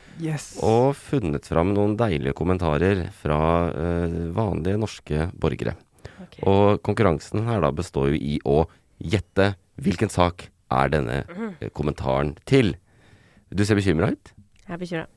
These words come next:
Speaker 2: Det trenger du sikkert ikke å
Speaker 1: Er det
Speaker 2: være.
Speaker 1: mye i kommentarfeltene?
Speaker 3: Eh, nei, jeg prøver å styre unna nå da, men jeg er jo der. Synes det er utrolig gøy å være der.
Speaker 2: Mm.
Speaker 3: Ja.
Speaker 1: Det kan være du har lest noen av de.
Speaker 2: Kan hende. <laughs> Ja,
Speaker 3: <laughs>
Speaker 2: da, da er, da er vi heldige.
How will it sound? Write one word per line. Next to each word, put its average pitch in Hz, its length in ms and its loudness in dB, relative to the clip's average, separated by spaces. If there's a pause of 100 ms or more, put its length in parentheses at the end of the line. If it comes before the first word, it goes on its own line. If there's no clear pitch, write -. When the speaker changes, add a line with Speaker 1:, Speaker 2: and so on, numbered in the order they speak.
(240)
Speaker 2:
Det - 140 -2
trenger 80 260 0
du 98 80 0
sikkert - 300 -6
ikke 98 100 0
å 92 60 6
Speaker 1:
Er 139 80 6
det 139 80 4
Speaker 2:
være. - 20 4
Speaker 1:
mye 131 160 4
i 120 40 -2
kommentarfeltene? 113 680 -2 (480)
Speaker 3:
Eh, 262 120 2
nei, 294 200 0
jeg 359 220 -6
prøver 262 320 -2
å 311 40 -8
styre 262 320 -6
unna 190 280 -2
nå 359 180 -6
da, 427 140 -8
men 285 200 -4
jeg 269 100 -4
er 196 260 0
jo - 60 -6
der. 185 180 -4
Synes - 220 -8
det - 20 -10
er 175 200 0
utrolig 160 380 -8
gøy 139 140 -4
å - 20 -4
være 127 140 -8
der. 147 80 -18 (280)
Speaker 2:
Mm. 78 140 -2 (140)
Speaker 3:
Ja. 143 80 -12 (760)
Speaker 1:
Det 135 120 -2
kan 135 100 2
være 147 160 2
du 127 80 2
har 120 80 0
lest - 160 -6
noen 127 200 0
av 95 120 -2
de. 143 160 0 (340)
Speaker 2:
Kan 160 160 6
hende. 156 160 6
<laughs> - 380 -2
Ja, 69 320 -2 (160)
Speaker 3:
<laughs> - 240 -16
Speaker 2:
da, 123 220 -2
da - 140 -6
er, 139 680 -4
da 95 80 -2
er 101 40 0
vi 131 60 2
heldige. - 240 2